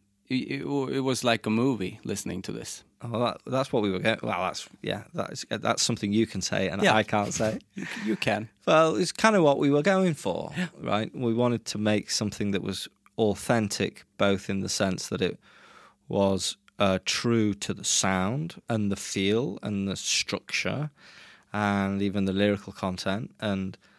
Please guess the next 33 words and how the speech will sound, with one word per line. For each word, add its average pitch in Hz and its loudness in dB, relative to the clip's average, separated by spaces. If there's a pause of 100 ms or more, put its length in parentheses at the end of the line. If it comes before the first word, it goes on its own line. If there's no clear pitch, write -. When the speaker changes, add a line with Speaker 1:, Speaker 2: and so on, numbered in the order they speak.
(180)
Speaker 2:
all 107 0
of 95 0
that. 101 0 (360)
Speaker 1:
Because 123 -4
it 127 -2
sounds 139 0
like 110 0
a 104 -8 (200)
testament 92 -4
of 95 -10
that 92 -2
time, 107 0 (340)
really. 143 4
Speaker 2:
Yes, - 0 (240)
but 139 2
also 143 4
we 107 4
were 104 2
going 104 4
for 95 0 (320)
that 107 0
it 104 0
would 101 -6
be, 98 2 (400)
it 120 -2
would 113 0
sound 107 2
like 95 0
it 98 -2
was 95 -6
made 95 0
in 87 -2
lockdown. 90 -2